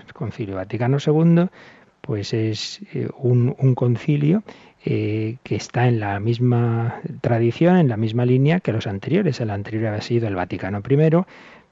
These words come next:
eh, otros muchos anteriores, desde los primeros siglos de la historia de la Iglesia, y otros grandes documentos, encíclicas, definiciones, etcétera, del magisterio. Eh, entonces hay que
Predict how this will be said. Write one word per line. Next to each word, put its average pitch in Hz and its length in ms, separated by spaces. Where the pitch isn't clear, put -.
eh, 104 580
otros 101 300
muchos 110 260
anteriores, 147 640
desde 123 240
los 107 140
primeros 104 400
siglos 104 340
de 104 100
la 95 60
historia 113 240
de 127 80
la 147 80
Iglesia, 143 260
y 117 160
otros 117 260
grandes 113 460
documentos, 123 840
encíclicas, 123 920
definiciones, 123 680
etcétera, 135 360
del 127 140
magisterio. 101 680
Eh, 107 420
entonces 120 360
hay 110 140
que - 220